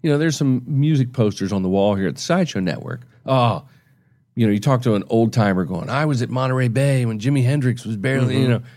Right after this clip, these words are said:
Speaker 1: and they remember that live event. Just like I remember being at the Meltdown Theater
Speaker 2: Right.
Speaker 1: when the Sklar brothers came in and did, in fact, my son Jake was with me.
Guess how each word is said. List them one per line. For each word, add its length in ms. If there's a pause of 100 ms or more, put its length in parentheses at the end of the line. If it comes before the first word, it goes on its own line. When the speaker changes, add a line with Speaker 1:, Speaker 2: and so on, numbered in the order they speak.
(380)
Speaker 1:
and 180
they 120
remember 420
that 220
live 420
event. 540 (760)
Just 180
like 340 (300)
I 120
remember 480
being 540 (480)
at 160
the 60
Meltdown 840
Theater 580 (400)
Speaker 2:
Right. 160
Speaker 1:
when 100
the 80
Sklar 420
brothers 320
came 260
in 100
and 140
did, 260
in 40
fact, 300
my 160
son 220
Jake 220
was 120
with 220
me. 220